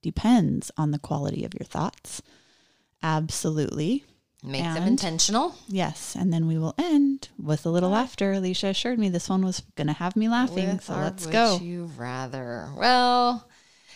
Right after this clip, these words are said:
Speaker 2: you know, I don't know. You either love clowns or you hate them.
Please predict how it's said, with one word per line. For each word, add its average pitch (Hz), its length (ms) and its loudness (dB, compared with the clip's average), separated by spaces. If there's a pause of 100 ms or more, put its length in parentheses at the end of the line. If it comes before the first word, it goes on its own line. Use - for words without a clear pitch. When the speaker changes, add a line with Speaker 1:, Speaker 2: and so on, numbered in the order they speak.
(140)
Speaker 2:
you 269 160 0
know, 208 400 6 (400)
I 190 80 -4
don't 196 140 0
know. 180 340 0
You 175 160 -2
either 175 180 2
love 175 260 2
clowns 190 300 2
or 185 60 0
you 185 140 0
hate 160 240 0
them. 175 260 0